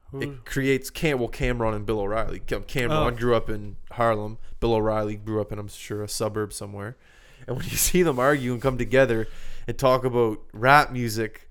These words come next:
Speaker 2: and I think there was even a principal in there. They had a principal to get
Speaker 1: Yeah,
Speaker 2: the
Speaker 1: from a high school.
Speaker 2: from a high school to get the youth's perspective.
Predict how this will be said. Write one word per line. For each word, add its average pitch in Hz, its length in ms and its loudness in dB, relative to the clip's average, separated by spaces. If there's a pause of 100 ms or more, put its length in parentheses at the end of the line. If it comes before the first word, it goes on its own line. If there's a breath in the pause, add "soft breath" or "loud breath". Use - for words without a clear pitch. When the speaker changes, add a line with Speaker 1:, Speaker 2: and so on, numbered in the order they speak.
(260)
Speaker 2:
and 156 80 6
I 160 60 8
think 240 140 4
there 240 80 4
was 175 120 2
even 180 160 -2
a 113 40 -6
principal 110 520 -2
in 101 80 -8
there. 98 160 -8
They 107 100 2
had 127 100 6
a - 40 -2
principal 127 480 -4
to - 120 -10
get 123 120 2
Speaker 1:
Yeah, 170 220 4
Speaker 2:
the - 20 -4
Speaker 1:
from 170 160 -4
a 160 80 2
high 156 160 4
school. 165 300 0
Speaker 2:
from 139 100 2
a 127 60 4
high 143 220 8
school 127 320 2
to - 100 -10
get 135 200 2
the 120 80 -2
youth's 131 360 -4
perspective. - 840 -6